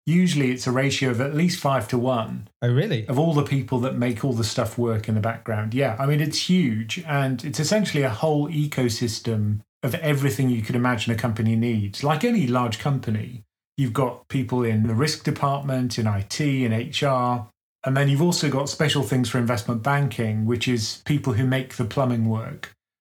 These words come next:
Speaker 1: Think of these as the financial plumbers. These are the operations people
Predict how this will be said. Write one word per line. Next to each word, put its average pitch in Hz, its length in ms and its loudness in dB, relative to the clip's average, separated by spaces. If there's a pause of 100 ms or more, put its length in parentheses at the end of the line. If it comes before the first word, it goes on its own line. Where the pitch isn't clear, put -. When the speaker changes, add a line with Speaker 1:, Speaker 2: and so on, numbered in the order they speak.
(120)
Speaker 1:
Think 147 180 0
of 131 120 0
these 123 280 0
as 110 160 -2
the 113 300 0
financial 120 580 -2
plumbers. 113 420 -2
These 139 220 0
are 127 60 0
the 110 440 -2 (140)
operations 127 640 0
people 127 540 -4